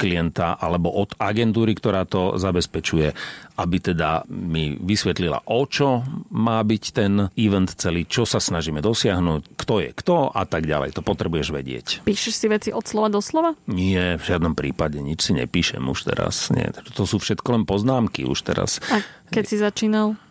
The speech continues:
Speaker 1: Tak som si samozrejme o-, všetko oveľa viac pripravoval, ale toto moderátorstvo je naozaj remeslo, ktoré sa, e,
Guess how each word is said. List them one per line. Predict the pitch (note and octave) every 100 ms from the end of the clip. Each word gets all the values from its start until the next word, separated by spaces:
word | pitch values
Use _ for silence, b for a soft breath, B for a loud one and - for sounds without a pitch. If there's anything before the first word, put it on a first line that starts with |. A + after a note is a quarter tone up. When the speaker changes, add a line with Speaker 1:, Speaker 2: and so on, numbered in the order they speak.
| -
Speaker 1:
Tak | - G#3
som | A#3
si | - B2+
samozrejme | B2+ B2 B2+ A#2
o-, | E2 F2
všetko | - G#2 - -
oveľa | F2 F#2 F#2
viac | D2 D2+ E2 -
pripravoval, | A#2 A2 B2+ B2+ C3 C#3 D3 D#3+
ale | - E2 E2+ F#2+ F2+
toto | - A#2 G2+
moderátorstvo | D#2+ A2+ C3+ B2 A#2 G#2+ G2 - G2 G#2+ E2
je | F2
naozaj | E2+ F2+ E2 D2+
remeslo, | F#2 G#2+ - C3 C#3+
ktoré | - E2+ D#2+
sa, | - F2+
e, | D#2+